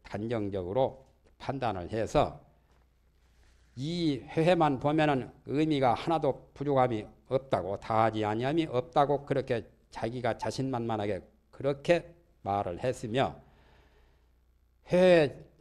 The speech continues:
지은 처녀 유칙만 그런 게 아니라 사람도 또한 그 해박하는데 단복하여 다시 그 간요를 좋아하여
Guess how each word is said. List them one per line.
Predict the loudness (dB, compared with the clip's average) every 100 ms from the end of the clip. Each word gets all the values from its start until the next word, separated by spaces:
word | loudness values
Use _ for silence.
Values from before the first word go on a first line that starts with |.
| _
지은 | -6 2 4 4 0 -4 -16 _ _ _ _ _ _ -4
처녀 | 0 4 2 0 -10 -10
유칙만 | -8 -2 2 4 4 2
그런 | -2 0
게 | 2
아니라 | 4 4 6 4 2 -16
사람도 | 0 4 6 4 0 -4 -2
또한 | 6 6 6 -2 -20 _
그 | -8 -6 -6 -10 _ _ _ -16
해박하는데 | -4 4 4 4 -4 0 0 -2 -4 -8 2 2 2 -2
단복하여 | -2 0 0 -4 -4 -10 -10 -10 -12 _ _ _ _ _ _ _ _ _ _ -4
다시 | -2 -2 -2 -4 -4
그 | -4 -4 -4
간요를 | -4 -2 0 0 -2 -4 -14 _
좋아하여 | -4 2 2 2 -6 _ _ _ _ _ _ _ -14 -14